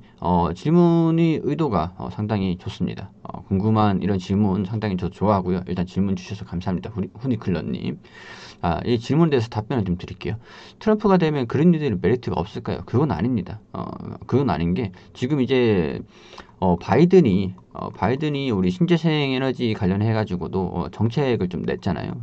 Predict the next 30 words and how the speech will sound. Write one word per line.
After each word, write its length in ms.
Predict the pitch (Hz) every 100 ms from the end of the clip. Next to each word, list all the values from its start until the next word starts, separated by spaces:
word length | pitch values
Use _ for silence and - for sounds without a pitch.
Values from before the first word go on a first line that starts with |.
| 120
여기에 240 | 120 160
대해서 220 | 143 113
기대감을, 800 | - - 123 165 165 156 170 185 180 - -
어, 160 | - -
어느 200 | 98 127
정도 160 | 127 90
반영을 380 | - 113 120
되고 200 | 90 101
있다. 380 | 113 - 76 85 - -
어, 240 | - -
트럼프는 600 | 180 170 175 170 151 143
그래도, 420 | 139 107 98 151 175 - -
어, 200 | - 90
우리 300 | 87 95 107
그린, 280 | 92 110 123
그 160 | - 92
파리 280 | 90 156 147
기후 260 | - 120
협약이라든가, 880 | 127 135 127 127 120 90 87 80 85 - - -
어, 200 | - 73
그런 220 | 107 127
부분을 240 | 123 117 90
탈퇴를 440 | - 180 165 127
하면서 440 | 101 80 87 - -
다시 260 | - 110 127
석유에 480 | - 175 185 196 156
대한, 240 | 90 82 - - -
어, 240 | - 55 -
우리 260 | 62 92 87
제조, 380 | - 104 123